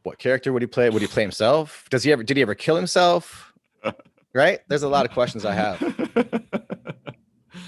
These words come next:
Speaker 1: If he did, was he mad? Did he feel bad about it afterwards? Did the faction hit hurt more?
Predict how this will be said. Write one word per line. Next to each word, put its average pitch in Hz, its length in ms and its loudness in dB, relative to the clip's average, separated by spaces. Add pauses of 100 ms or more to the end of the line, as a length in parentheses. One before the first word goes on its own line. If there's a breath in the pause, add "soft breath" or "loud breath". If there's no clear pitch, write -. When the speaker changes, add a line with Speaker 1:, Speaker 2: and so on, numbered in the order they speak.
(140)
Speaker 1:
If 131 140 -6
he 131 60 -6
did, 135 400 2
was 120 120 0
he 110 80 -6
mad? 147 500 0
Did 123 100 -8
he 113 60 -14
feel 127 160 -8
bad 113 240 -2
about 170 220 -6
it 175 60 -10
afterwards? 170 520 -8
Did 117 140 -12
the 104 60 -18
faction 123 400 -6
hit 123 260 -6 (880)
hurt - 400 -14
more? 202 360 -12